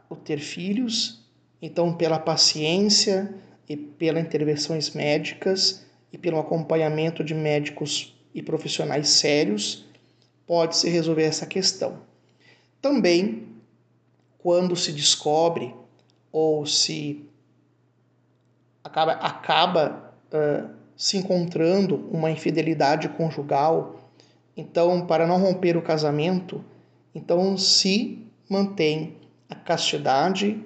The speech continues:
até para evitar doenças sexualmente transmissíveis. Também,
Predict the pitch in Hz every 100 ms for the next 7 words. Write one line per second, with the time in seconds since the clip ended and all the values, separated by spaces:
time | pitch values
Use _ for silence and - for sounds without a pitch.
0 | - - _ _ - 151 170 170 180 185
1 | 175 175 175 165 160 160 160 170 170 170
2 | - - - 190 180 160 - 160 156 170
3 | 170 - 135 127 - - - - _ _
4 | _ _ _ _ _ _ _ - 233 208
5 | 160 160 170